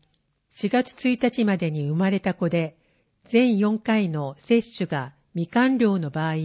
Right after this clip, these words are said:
は、二十歳未満の間。一月から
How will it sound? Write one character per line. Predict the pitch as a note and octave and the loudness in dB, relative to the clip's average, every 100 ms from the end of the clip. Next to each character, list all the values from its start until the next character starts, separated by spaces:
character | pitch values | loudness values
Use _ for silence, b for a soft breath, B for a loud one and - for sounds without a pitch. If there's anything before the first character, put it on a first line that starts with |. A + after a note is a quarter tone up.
| D3 | -4
は、 | D3 C#3+ _ _ _ _ _ _ | -6 -8 _ _ _ _ _ _
二 | D#3+ D#3+ | -8 -2
十 | A#3+ | -4
歳 | - C4 B3+ | 0 0 2
未 | A#3 B3 | 2 2
満 | G#3+ F3 C#3 | 0 -2 -4
の | C#3+ C3+ - | -8 -8 -8
間。 | D#3 D#3 C#3 C#3+ C3 _ _ _ _ _ _ _ _ _ _ _ _ _ _ _ - | -6 -4 -4 -6 -6 _ _ _ _ _ _ _ _ _ _ _ _ _ _ _ -10
一 | E3+ - B3+ | -8 -2 0
月 | C4+ - | 0 -2
か | G3+ | -4
ら | E3 C3+ | -4 -6